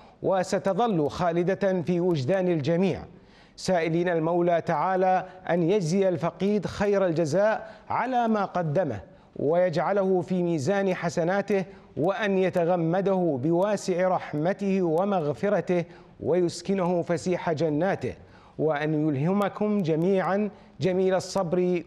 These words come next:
وحسن العزاء. إنا لله وإنا إليه راجعون. نواف الأحمد الجابر الصباح،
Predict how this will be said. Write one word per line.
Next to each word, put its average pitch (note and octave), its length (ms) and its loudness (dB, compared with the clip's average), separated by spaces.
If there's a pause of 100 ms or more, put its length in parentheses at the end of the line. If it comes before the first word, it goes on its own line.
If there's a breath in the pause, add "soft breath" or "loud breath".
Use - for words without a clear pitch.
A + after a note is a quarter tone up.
(100)
وحسن D#3+ 440 -2
العزاء. D#3 500 0 (440 loud breath)
إنا F#3+ 260 2
لله F3 460 2 (360)
وإنا F3+ 360 2
إليه D#3+ 640 0 (100)
راجعون. C3 640 -2 (500 loud breath)
نواف F3+ 480 0
الأحمد E3+ 500 -2
الجابر E3 400 0
الصباح، E3 640 -2